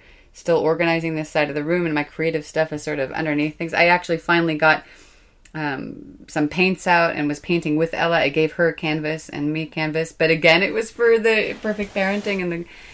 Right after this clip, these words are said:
and, um, our other podcast. So I realized that it's, everything's kind of been connected to something, but my own things have kind of disappeared. And I would never have guessed in a hundred years that could happen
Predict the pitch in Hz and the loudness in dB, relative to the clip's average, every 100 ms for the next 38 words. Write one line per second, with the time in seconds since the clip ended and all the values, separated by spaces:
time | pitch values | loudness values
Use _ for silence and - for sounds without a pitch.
0 | - - 170 165 160 160 151 156 - 170 | -20 -8 -6 -4 -2 -2 -2 -6 -4 -4
1 | 170 175 170 160 165 - - 175 165 160 | -4 -6 -8 -8 -8 -10 -4 0 2 0
2 | - - - - 160 170 165 160 156 151 | -4 -14 -10 -4 -2 0 2 0 0 -2
3 | 160 156 175 175 175 175 165 160 156 147 | -2 -2 -2 -2 -2 -4 -2 -4 -4 -2
4 | 160 151 165 165 165 - 147 - - 147 | -2 -2 -2 -2 -2 -8 -8 -10 -10 -10
5 | - 175 185 170 139 147 - - - - | -4 -4 -4 -4 -6 -6 -10 -20 -20 -20
6 | - 151 160 156 160 160 156 185 196 151 | -6 -4 0 4 4 4 2 2 2 0
7 | 147 143 147 151 - 170 165 151 147 143 | 0 -2 -4 -12 -4 -2 -2 -4 -8 -8
8 | - - 180 147 143 156 _ - _ - | -10 -6 -4 -2 -4 -6 _ -20 _ -20
9 | _ - 147 147 143 - 170 170 180 190 | _ -6 -4 -2 -4 0 0 2 2 4
10 | 202 190 180 180 185 170 165 156 - 170 | 6 6 4 0 -2 -2 -2 -2 -8 -8
11 | 180 - 156 165 - - - - 156 151 | -6 0 0 0 -8 -10 -8 -10 -10 -8
12 | 156 - 156 | -8 -8 -12